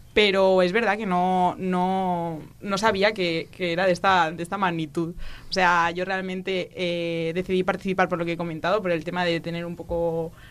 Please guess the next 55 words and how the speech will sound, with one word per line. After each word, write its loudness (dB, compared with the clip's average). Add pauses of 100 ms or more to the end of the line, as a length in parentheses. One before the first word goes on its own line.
ma-, -4
de 0
part-, -6
de -4
participación -2
más 4
activa 2
en 2
lo 0
que -2
es -2
el 2
grado, 4 (500)
pero 4
sí -2
que -2
es -2
verdad 6
que 0
no, 2
no 2
me 0
lo 4
planteaba. 2
O -12
sea, -2 (200)
o -12
sea, -2
me -4
reitero 0
lo 2
de 4 (220)
lo -8
que -4
hemos -6
comentado, 0
que 4 (200)
cuando 4
vas 2
a -4
un -4
congreso -2
no, -2 (160)
no -4
nos 0
hacemos -2
a 2
la 2
idea 4
de, -2 (560)
mm, 0
lo 4
grande 0
que 2
es -6